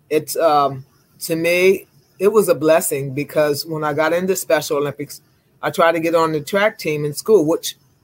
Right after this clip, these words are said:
I tried to start the track team, really. There was no Title nine.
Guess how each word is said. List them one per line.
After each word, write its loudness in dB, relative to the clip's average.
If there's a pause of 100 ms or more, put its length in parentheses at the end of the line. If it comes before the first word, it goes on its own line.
(140)
I -4 (180)
tried -2
to -16
start 2
the -16
track 0
team, -4
really. 2 (500)
There -4
was 2
no 0
Title 0
nine. -2